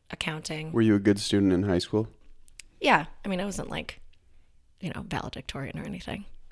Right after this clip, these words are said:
Speaker 2: But you were just
Speaker 1: I did
Speaker 2: like,
Speaker 1: my homework. I showed up
Speaker 2: you
Speaker 1: all
Speaker 2: went
Speaker 1: the
Speaker 2: through the
Speaker 1: time.
Speaker 2: motions.
Speaker 1: Yeah.
Speaker 2: Okay.
Speaker 1: Yep.
Speaker 2: And
Speaker 1: Um,
Speaker 2: a-,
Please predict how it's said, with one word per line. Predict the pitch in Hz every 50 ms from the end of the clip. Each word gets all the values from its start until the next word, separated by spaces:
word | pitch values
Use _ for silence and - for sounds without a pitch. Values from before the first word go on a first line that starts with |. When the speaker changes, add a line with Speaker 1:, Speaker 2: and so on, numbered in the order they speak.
| -
Speaker 2:
But | - - 101
you | 92 -
were | 90 85
just | - - - -
Speaker 1:
I | 233
did | - - 240
Speaker 2:
like, | 247
Speaker 1:
my | 247
homework. | 202 - 190 175 175 175 175 170 -
I | 160
showed | 165 - - 175 170
up | 151 - -
Speaker 2:
you | 117
Speaker 1:
all | 113
Speaker 2:
went | 117 113
Speaker 1:
the | 110 120
Speaker 2:
through | 110
the | 104
Speaker 1:
time. | 98 92
Speaker 2:
motions. | 90 80 76 - - - - - - - -
Speaker 1:
Yeah. | - 302 254 - - - - - -
Speaker 2:
Okay. | - - - - - - - - -
Speaker 1:
Yep. | - - - - - - - - - - - - - - - - - - - -
Speaker 2:
And | - 208
Speaker 1:
Um, | 208 208 208 202 196
Speaker 2:
a-, | 156 110 101